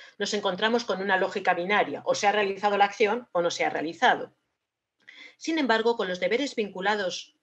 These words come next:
a las responsabilidades, la situación es distinta. Y ello es así porque aquí operan razones finalistas, que, siguiendo a Summers, podríamos caracterizarlas por los siguientes tres rasgos.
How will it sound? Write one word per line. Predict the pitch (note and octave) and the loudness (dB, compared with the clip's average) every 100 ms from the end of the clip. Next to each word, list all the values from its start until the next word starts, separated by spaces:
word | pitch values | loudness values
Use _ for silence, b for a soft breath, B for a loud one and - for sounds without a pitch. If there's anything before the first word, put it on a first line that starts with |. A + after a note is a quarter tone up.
| _ _ | _ _
a | D#3+ D#3+ | -4 -2
las | D3 C3+ | -4 -6
responsabilidades, | C#3 C3+ D3+ C#3 F#3 B3+ A#3+ F3+ F#3 F#3 B B B | -8 -10 -10 -6 -4 0 0 0 -2 -8 B B B
la | G#3+ | -2
situación | G#3+ A#3 G#3 A#3+ | 0 -2 0 0
es | A3+ - | 0 -4
distinta. | D3+ - D3 D3 C#3+ - _ _ | -10 -8 -10 -10 -14 -20 _ _
Y | A#3 | -2
ello | B3 | 0
es | C4 A#3+ | 0 -2
así | G3+ - B3+ A3 G#3+ | -6 -2 -2 -2 -6
porque | F3+ F#3 | -4 -4
aquí | F3+ A#3 | 0 0
operan | A3 G3+ G3 G3+ G3 - | 2 0 2 0 0 -8
razones | - D#3 - F#3+ F3+ F#3 F#3 _ | -8 -6 -4 -4 -2 -4 -8 _
finalistas, | - E3 D3 D3+ D#3 - - D3+ - - b b b | -12 -6 -2 -2 -4 -8 -14 -20 -20 -20 b b b
que, | G#3+ A3 A3 - D3 | 2 2 0 -12 -16
siguiendo | C3 - D3 E3+ F3 | -14 -10 -4 0 0
a | |
Summers, | - A#3+ A3+ G3 G#3 - B B B | 0 0 0 -4 -8 -12 B B B
podríamos | F#3+ A3 B3+ B3+ - | -2 0 2 0 -2
caracterizarlas | F#3+ F3+ - B3 A#3+ G3+ G3 G3 - | -2 -2 -2 -2 0 -2 -2 -6 -6
por | D3 | -6
los | D#3 C#3 | -6 -8
siguientes | D#3+ F3 F3 F3 - | -6 -4 -4 -6 -2
tres | D#3+ C3 | -2 -2
rasgos. | C3 - - - | -12 -14 -14 -20